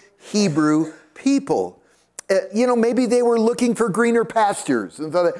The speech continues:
"We're gonna, we're gonna go with these folks." I would imagine after the ten plagues that happened in Egypt, that there was a, there was an element of people that said,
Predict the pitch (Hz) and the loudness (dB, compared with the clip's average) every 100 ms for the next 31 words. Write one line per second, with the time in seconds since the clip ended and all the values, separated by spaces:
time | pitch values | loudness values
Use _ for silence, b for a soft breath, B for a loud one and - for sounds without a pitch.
0 | B 240 262 214 165 240 254 202 147 196 | B 0 2 2 0 0 2 0 -2 0
1 | 208 202 208 202 - 139 117 117 - b | 0 0 0 0 -2 -2 -4 -4 -12 b
2 | b b _ - 202 262 233 175 135 139 | b b _ -8 -2 0 2 0 -2 -2
3 | 190 254 254 - 123 101 117 _ _ _ | -2 0 0 -2 -6 -8 -14 _ _ _
4 | _ _ _ _ 185 220 196 160 - - | _ _ _ _ -4 -2 0 0 -2 -2
5 | 247 254 247 - 226 240 196 139 120 180 | 0 0 -2 -2 2 2 2 -2 -2 -2
6 | 180 185 220 208 156 - 160 135 127 160 | 0 0 0 -2 -4 -2 -2 -2 -4 -4
7 | 143 107 147 - B B B 151 151 170 | -2 0 -2 -4 B B B -4 0 -2
8 | 170 190 170 156 165 - - 160 202 185 | 0 0 0 2 0 -4 -6 -2 2 0
9 | 156 - 170 185 277 240 180 170 196 165 | -2 -2 0 2 2 2 0 0 0 0
10 | 156 - 180 151 | -2 0 0 -2